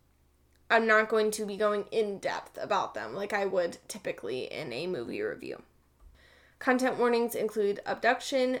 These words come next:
death, death of animals, gore, and violence. So just be aware of that before you watch this movie. It is streaming on Hulu currently, and just be aware of that going into this review. Like I said, probably will not be discussing them in depth,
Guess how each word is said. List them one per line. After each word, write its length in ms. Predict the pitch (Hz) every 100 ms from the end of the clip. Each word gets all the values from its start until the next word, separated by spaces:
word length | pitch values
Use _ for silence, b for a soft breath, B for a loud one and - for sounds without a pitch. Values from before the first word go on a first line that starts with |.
| -
death, 440 | 220 190 202 - -
death 240 | - 220 220
of 100 | 226
animals, 520 | 226 269 262 254 254 -
gore, 300 | 214 202 202
and 220 | 185 196
violence. 540 | - 175 180 - - -
So 200 | - 220
just 220 | 208 -
be 80 | 208
aware 260 | - 214 107
of 120 | -
that 180 | 247 247
before 260 | 226 214
you 140 | 202 208
watch 240 | 208 208
this 240 | 214 -
movie. 460 | 233 240 240 240 -
It 160 | 208 208
is 240 | 196 214
streaming 360 | - 208 196 180
on 140 | 180 -
Hulu 460 | 254 240 240 240 -
currently, 680 | - 226 220 214 214 220 220 B B B
and 200 | B 202
just 180 | 208 214
be 80 | 214
aware 300 | 196 190 180
of 80 | -
that 180 | - -
going 220 | 117 117
into 240 | 196 214
this 240 | 214 - -
review. 460 | 226 233 233 240 240 _ b b
Like 160 | 196
I 60 | 196
said, 260 | 214 247 262 -
probably 380 | - 208 208 220
will 120 | 202
not 220 | 196 202
be 80 | 202
discussing 500 | 202 - 202 202 208
them 180 | 202 190
in 180 | - 127
depth, 320 | 220 220 -